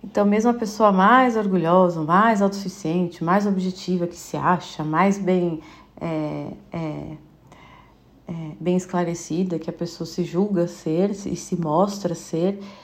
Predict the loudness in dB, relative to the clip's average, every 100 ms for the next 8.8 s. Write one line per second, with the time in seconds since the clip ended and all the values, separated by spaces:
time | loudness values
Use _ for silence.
0 | -20 _ -12 -6 -4 0 2 4 4 0
1 | 0 2 2 -2 -8 -8 -16 -18 4 6
2 | 8 6 6 2 0 2 2 4 4 4
3 | 2 4 4 4 2 0 2 4 2 -2
4 | 0 4 6 6 4 2 0 2 4 2
5 | -4 0 0 0 -12 -20 -20 -20 -20 -20
6 | _ _ _ _ -8 -4 -2 -2 -2 -6
7 | -6 -8 -6 -8 -6 -8 -4 -4 -4 -8
8 | -2 4 4 4 0 -6 -10